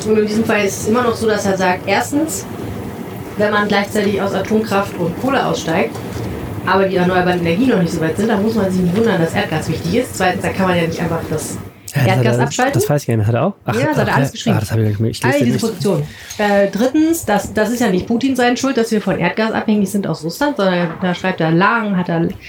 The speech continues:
Speaker 1: sehr, sehr langen Blog-Eintrag darüber, wie das historisch zustande kommt, dass wir von Erdgas abhängig sind. Und drittens, äh, oder viertens oder fünftens, ich weiß nicht, wo ich jetzt bin in der Zählweise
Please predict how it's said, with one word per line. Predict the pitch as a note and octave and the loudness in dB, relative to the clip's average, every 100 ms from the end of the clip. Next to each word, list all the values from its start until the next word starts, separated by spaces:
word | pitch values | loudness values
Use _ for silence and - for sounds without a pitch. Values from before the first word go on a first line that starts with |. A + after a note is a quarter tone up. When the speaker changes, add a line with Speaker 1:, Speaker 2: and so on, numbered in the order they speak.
| - - | -12 -6
Speaker 1:
sehr, | F3+ F3+ A#3+ A3 | 0 2 4 4
sehr | G3 | 2
langen | F#3+ F#3 | 2 2
Blog-Eintrag | F3+ F#3+ F3 E3 E3 | 0 -2 -2 -2 -2
darüber, | F3 E3+ E3+ | -2 0 2
wie | |
das | E3+ E3+ | 2 0
historisch | F#3 - G#3+ - | -2 -2 -4 -4
zustande | E3 F3 F#3 | -6 -2 -2
kommt, | G3 F#3+ | 0 -2
dass | E3+ E3 | -2 -4
wir | |
von | - D#3+ | -4 -4
Erdgas | D#3+ - F3+ | -4 -4 -6
abhängig | F#3+ G3 G3 | -4 0 0
sind. | G3+ C#4 - - - - - - - - | 0 -2 -6 -20 -20 -20 -20 -20 -18 -2
Und | A#3 A#3 A3+ G#3 G3 F#3 - | 4 6 6 6 4 2 0
drittens, | G3+ A3+ C#4 E4+ G4 - - - - | 0 2 2 2 2 -4 -8 -6 0
äh, | G#3 G3 | 2 4
oder | F3 E3+ | 2 0
viertens | B3+ D4 | 0 0
oder | - E3+ | 0 0
fünftens, | A3 A#3 G#3+ | 0 0 -2
ich | F3+ | 0
weiß | G#3+ | 0
nicht, | G#3+ G3+ | 0 -2
wo | |
ich | F3 | -4
jetzt | F3+ - | -4 0
bin | A3 | 0
in | F#3+ | 2
der | F3 | 0
Zählweise | - G3+ G3+ G3+ G3 G#3 | 0 2 4 2 2 0